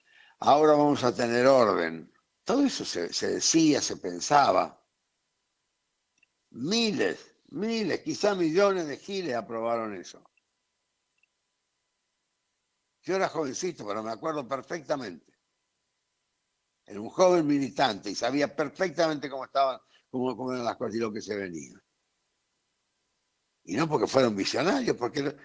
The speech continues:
simplemente nos dábamos cuenta. Éramos los jóvenes bien intencionados, de buena, de buena, de buena voluntad,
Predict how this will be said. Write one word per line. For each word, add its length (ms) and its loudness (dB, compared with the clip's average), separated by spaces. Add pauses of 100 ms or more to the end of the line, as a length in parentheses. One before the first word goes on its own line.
simplemente 600 -2
nos 140 -4
dábamos 440 -2
cuenta. 520 -6 (760)
Éramos 540 -2
los 160 -8
jóvenes 680 0 (1500)
bien 260 -2
intencionados, 840 -4
de 100 0
buena, 360 -2
de 160 -4
buena, 460 -4
de 100 -4
buena 260 -6
voluntad, 580 -2